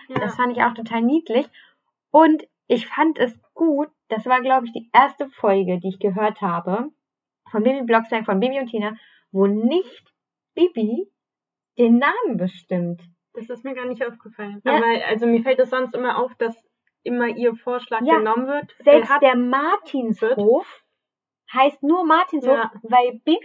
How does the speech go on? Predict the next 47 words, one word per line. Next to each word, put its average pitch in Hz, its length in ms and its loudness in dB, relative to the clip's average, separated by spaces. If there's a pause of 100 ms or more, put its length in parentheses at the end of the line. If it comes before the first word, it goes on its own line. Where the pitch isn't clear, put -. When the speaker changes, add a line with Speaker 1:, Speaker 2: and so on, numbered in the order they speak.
(120)
Speaker 2:
dazu 311 220 -4
gesagt 294 240 -2
hat. 277 140 -6 (160)
Speaker 1:
Und 240 160 -2
sie 247 100 -2
sagt 277 220 2
es 262 100 -12
auch 240 100 -8
immer 247 140 -2
mit 233 280 -2
d-, - 320 -12
der 220 180 -2
Inbrunst 311 420 0
der 277 100 4
Überzeugung, 254 600 -2
dass 208 140 -6
ihr 285 200 -2
Vorschlag 285 440 -4
Speaker 2:
Ja, 269 140 6
Speaker 1:
jetzt 262 80 10
auf - 160 0
jeden 302 220 0
Speaker 2:
genau. 311 220 4
Speaker 1:
Fall 262 40 4
der 247 140 6
beste 226 440 -4
ist. - 180 -2 (340)
Speaker 2:
Und 262 160 -8
diesmal 294 280 -10
hat 262 100 -10
sie 247 100 -2
auch 311 220 -2
Vorschläge 339 500 -10
gemacht. 339 360 -12
Speaker 1:
Ja. 240 260 -8
Speaker 2:
Und 262 80 -6
die 254 80 -6
wurden 262 180 2
aber 247 140 -6
nicht 285 240 -8
genommen, 285 260 -6
sondern 226 400 -4 (440)
Papi 330 580 0
hat 240 160 0
das 254 120 0
entschieden. 247 600 -2
Speaker 1:
Ja. 226 300 -6